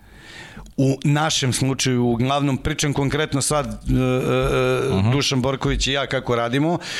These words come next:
Speaker 1: to nisu brzine, to su opisi krivina. Gde ti je jedan najbrža ili ti je šest najbrža, zavisi kako ko vozi, ja mogu da vozim oba radara, meni to nije problem. A, zašto jedan?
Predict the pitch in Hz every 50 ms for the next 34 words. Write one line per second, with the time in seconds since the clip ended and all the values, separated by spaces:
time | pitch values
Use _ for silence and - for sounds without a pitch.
0 | - - - - 170 175 165 - 180 156 170 156 151 160 147 117 107 - - 147
1 | - 175 180 143 - 180 - 165 - 160 156 143 117 80 69 - - _ _ _
2 | _ _ _ _ - _ _ _ _ _ _ _ _ _ _ _ _ _ _ _
3 | _ _ _ - - 117 139 160 147 - 147 143 139 131 131 123 117 110 107 110
4 | 120 147 156 139 143 123 123 143 180 190 185 220 202 165 147 196 196 185 185 180
5 | 175 175 170 170 165 165 160 156 160 156 156 156 170 160 156 139 - - 190 147
6 | - - 160 151 151 131 147 131 131 139 123 147 156 156 151 143 147 127 - 156
7 | 139 - 135 - 165 156 156 160 143 156 151 151 151 139 143 147 143 143 143 131
8 | 139 139 135 107 101 98 95 98 92 101 120 143 160 160 - - - - - -
9 | - 113 127 127 120 117 - 123 120 120 120 110 90 - 104 101 107 127 151 180
10 | - - - - - - - - - - - 123 127 131 127 127 127 127 127 127
11 | 127 - - - - 143 127 160 170 - - 190 180 180 175 131 104 82